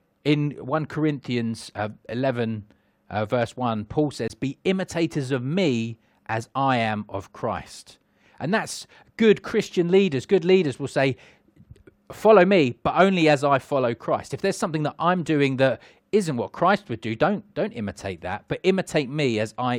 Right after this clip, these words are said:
imitate Chri-, Christ, excuse me. So it's, it's a, it's a way to worship God. It's a way to be great.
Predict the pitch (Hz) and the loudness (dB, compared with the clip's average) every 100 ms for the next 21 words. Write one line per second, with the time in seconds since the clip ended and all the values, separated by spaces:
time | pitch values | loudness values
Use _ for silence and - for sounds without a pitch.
0 | - 123 113 - 104 98 _ - 101 - | -4 -6 -6 -6 -8 -8 _ -12 -12 -12
1 | _ _ _ _ _ - - 120 87 - | _ _ _ _ _ -14 -2 -2 -2 -12
2 | - 113 92 113 87 _ _ _ _ _ | -12 -10 -6 -6 -6 _ _ _ _ _
3 | _ _ _ _ - 156 170 - 170 - | _ _ _ _ -2 0 0 -2 -4 -2
4 | - 135 156 160 190 175 - 139 143 165 | -4 -2 -2 2 4 4 2 -4 2 2
5 | 151 - - 160 - 170 190 190 240 - | 2 -4 0 2 2 -2 -2 2 0 0
6 | 156 151 143 104 151 185 110 - - - | -4 -2 -4 -4 0 0 -2 -10 -20 -20